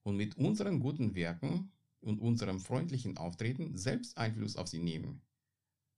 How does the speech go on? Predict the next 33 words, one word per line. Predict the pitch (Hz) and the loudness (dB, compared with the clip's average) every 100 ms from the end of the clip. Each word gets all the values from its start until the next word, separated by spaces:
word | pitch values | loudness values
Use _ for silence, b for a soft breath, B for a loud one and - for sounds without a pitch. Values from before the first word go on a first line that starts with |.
| _ | _
Da | - 87 | -6 -2
wir | |
leider | 87 107 160 | 0 0 0
schlechte | 175 - - - | -2 -4 -4 -2
Dinge | 117 120 147 | 0 2 0
von | 147 110 | 0 0
den | 104 | 0
anderen | 92 101 113 | 0 -2 0
schneller | 110 - 92 107 | -2 -2 0 0
lernen, | 135 147 165 190 214 B B B | 0 0 0 0 -2 B B B
müssen | 110 117 117 | 4 4 6
wir | 110 | 4
uns | 107 | 4
jeden | 117 220 214 | 2 2 2
Tag | 135 151 | 0 -2
dafür | - 131 80 | -2 0 0
entscheiden, | 92 95 101 156 160 - | -2 -2 0 0 -2 -2
gute | 131 - 139 | 0 2 4
Werke | 120 123 - | 4 2 -2
gemeinsam | 95 98 110 127 | -2 0 2 2
mit | 95 85 | 0 -2
Gott | 95 - | -4 -4
zu | 135 | -4
vollbringen. | 131 160 180 - - _ _ _ _ _ _ _ _ _ _ - | -2 0 0 -2 -4 _ _ _ _ _ _ _ _ _ _ -8
Wenn | 101 160 226 | -2 2 2
wir | 220 - | 2 0
unter | - 160 165 | 2 2 2
der | 113 95 | 2 0
Führung | - 147 151 | 0 0 0
des | 135 - | 0 0
Heiligen | 113 104 90 | 0 0 0
Geistes | 85 85 78 | -2 -4 -6
stehen, | - 80 78 120 240 - | -6 -6 -2 0 0 -4